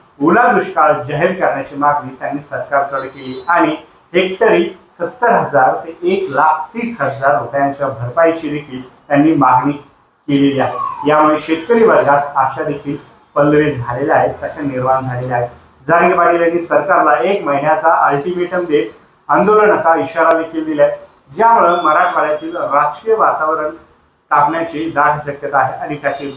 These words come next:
धग ही संपूर्ण महाराष्ट्रात आता पेटण्याची शक्यता आहे. त्यांनी देवेंद्र फडणवीस यांच्या महायुती सरकारकडे काही मागण्या केलेल्या आहेत. त्यात मराठवाड्यात आणि संपूर्ण महाराष्ट्रात ज्या ठिकाणी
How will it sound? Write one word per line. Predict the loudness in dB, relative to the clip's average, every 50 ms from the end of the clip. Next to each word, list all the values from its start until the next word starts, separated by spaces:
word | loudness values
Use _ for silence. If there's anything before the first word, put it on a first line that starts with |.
| -2 0
धग | 2 2 2 0 -2 -6 -10 -10
ही | -10 -10
संपूर्ण | -8 -4 -4 -4 -2 -2 0 0 0 0
महाराष्ट्रात | 2 2 2 2 2 2 2 2 2 2 0 0 0 -2 -4 -12 -18 -20 -10 -4 -2
आता | 0 0 0 -2
पेटण्याची | -2 -4 -6 -6 -6 -8 -10 -10 -12 -14 -14
शक्यता | -14 -12 -12 -12 -10 -10 -10
आहे. | -10 -10 -12 -6 -2
त्यांनी | 0 0 2 0 0
देवेंद्र | 0 0 0 0 0 0 0 0 0
फडणवीस | 0 0 0 0 0 -2 -2 0
यांच्या | 0 0 0 0 -2 0 2 2 2 2 0 -6 -12 -10 -2 2
महायुती | 2 4 4 4 4 2 0 -2
सरकारकडे | -4 -2 -2 -2 0 0 -2 -4 -2 -2 -2 -2 -2 -2
काही | -2 -4 -4 -2 0
मागण्या | 2 2 2 0 -2 -6
केलेल्या | -8 -6 -4 -2 0 0 2 2 0
आहेत. | -2 -2 -4 -10 -14 -18 _ _
त्यात | 0 0 2 0 0 -4 -10 -18 _ _ _ _ -2
मराठवाड्यात | 0 2 4 4 2 2 2 2 2 2 2 0 -2 -6 -12 -20 _ _ _ _
आणि | -4 -4 -4
संपूर्ण | -4 -4 -4 -6 -6 -4 -6 -4 -2 -2
महाराष्ट्रात | 0 2 2 2 2 2 0 -2 -4 -4 -6
ज्या | -4 -2 -4
ठिकाणी | -4 -4 -6 -10 -12 -10 -10